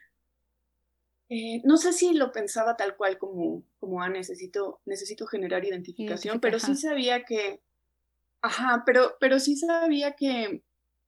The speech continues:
Speaker 1: que es importante, eh, definir bien, eh, los personajes, ¿no? Y ya sea que, que es un personaje odiable o que es un personaje, <laughs>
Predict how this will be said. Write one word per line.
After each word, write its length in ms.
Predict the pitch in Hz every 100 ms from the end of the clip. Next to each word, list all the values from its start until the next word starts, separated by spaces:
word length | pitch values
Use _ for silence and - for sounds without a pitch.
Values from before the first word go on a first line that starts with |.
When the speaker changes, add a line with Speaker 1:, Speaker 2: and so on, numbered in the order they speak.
| _ _
Speaker 1:
que 80 | 240
es 120 | 240
importante, 1120 | 269 254 226 214 226 220 220 226 226 220 226 _ _ _ _ _
eh, 720 | 196 196 190 185 180 175 170 - -
definir 680 | 214 214 233 226 247 240
bien, 420 | 220 262 254 254 - _ _
eh, 180 | 190 190
los 220 | 202 202 -
personajes, 720 | 196 202 214 233 - - -
¿no? 180 | 214 269
Y 80 | 208
ya 120 | 269
sea 160 | 302
que, 380 | 302 349 208 277 _
que 60 | 214
es 60 |
un 80 | 240
personaje 500 | 269 269 202 208 233
odiable 520 | 196 190 196 202 220 214
o 100 | 170
que 80 | 170
es 100 | 185
un 80 |
personaje, 800 | 190 208 208 185 - - 240 233
<laughs> 180 | - 233